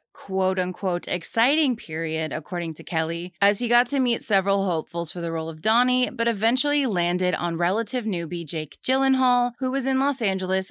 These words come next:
auditioning for various roles. Like so many before him,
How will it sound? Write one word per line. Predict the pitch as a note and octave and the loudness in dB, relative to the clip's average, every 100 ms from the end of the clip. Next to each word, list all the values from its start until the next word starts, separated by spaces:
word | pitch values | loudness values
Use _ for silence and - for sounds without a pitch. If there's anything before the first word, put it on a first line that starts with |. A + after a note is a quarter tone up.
| - G#3 | -2 -2
auditioning | F#3 E3+ - F3 E3 | 0 -2 -2 -2 -4
for | E3 G3+ | -4 -6
various | F3 D#3 D3+ D3+ D3 | -4 -4 -4 -6 -6
roles. | F3 G#3+ A3 E3+ D3+ - - - - - | -2 0 0 -2 -4 -6 -6 -8 -14 -2
Like | G3+ G3 | 0 2
so | - A3 A#3 | 2 2 4
many | A#3+ C4 | 4 2
before | A#3+ C#4 A#3 G#3 | 0 0 2 2
him, | G3+ G3+ G3+ G#3 | 2 2 0 -4